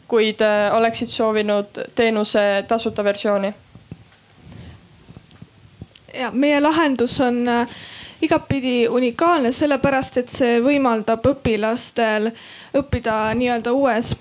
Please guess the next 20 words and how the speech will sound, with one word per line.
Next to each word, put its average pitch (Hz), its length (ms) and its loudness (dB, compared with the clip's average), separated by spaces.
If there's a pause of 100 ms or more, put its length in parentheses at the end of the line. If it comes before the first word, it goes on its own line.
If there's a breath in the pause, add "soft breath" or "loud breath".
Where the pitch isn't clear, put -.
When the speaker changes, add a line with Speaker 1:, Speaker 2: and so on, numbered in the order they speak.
(140)
Speaker 2:
perspektiivis, 233 920 -4
et, 240 340 -2
äh, 240 180 4
nad 269 140 4
õpivad 262 380 2
teadmisi, 254 500 2
mida 233 260 0
nad 220 220 -2
koolis 240 400 2
muidu 240 320 0
ei 214 280 -2
omandaks. 214 600 -4 (580 loud breath)
Äh, 262 280 2
meil 311 260 4
on 294 120 0
ka 269 180 2
peamine 285 400 2
konku-, 294 420 -2 (200)
konkurent, 247 840 2
äh, 226 320 2